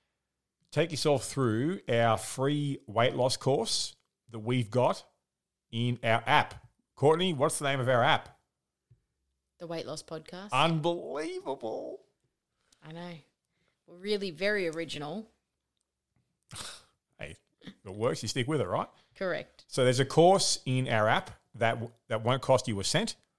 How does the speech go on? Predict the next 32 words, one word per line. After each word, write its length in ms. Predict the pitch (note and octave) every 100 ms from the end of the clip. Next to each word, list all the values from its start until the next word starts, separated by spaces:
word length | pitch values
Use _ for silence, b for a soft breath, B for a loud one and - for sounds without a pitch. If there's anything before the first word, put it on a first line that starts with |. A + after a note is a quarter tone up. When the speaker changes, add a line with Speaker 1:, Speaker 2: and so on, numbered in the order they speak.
| _ _ _ _ _ _ -
Speaker 1:
uh, 300 | G#2+ G#2+ G#2
free 220 | - C3
weight 240 | A2+ B2+
loss 160 | C3+ C3+
course 380 | - D3 G3 -
that 100 | A2
dives 320 | A#2+ B2 A#2+
into 720 | A#2+ A#2 - B2 A2 A2 G#2+ - -
more 500 | A2+ A2+ A2+ A2+ -
of 160 | A2 G2+ - _
the, 120 | A2+ A2 -
what 100 | B2+
I've 80 | B2+
explained 440 | A#2 - A#2+ B2+ G#2+
here 140 | A#2+
today, 440 | G#2+ F#2 G2+ G3 - _ _ _ _ -
what 140 | A2+
we've 140 | G#2+
gone 260 | F#2+ A#2 C3
through, 420 | - G2+ A#2+ G3+ - _ _
show 200 | - -
you 140 | D3 C3+
the 120 | A2
visuals 520 | C3 A2+ G2 F2 - - _ _ _ _ _ _
of 120 | A2+
what 120 | A2+ G#2+
we're 100 | G#2
talking 380 | A#2 B2 C#3+ A2+
about 340 | F#2+ A#2+ D#3
to 80 | -
help 260 | G#2+ B2 B2
you 280 | G#2+ G#2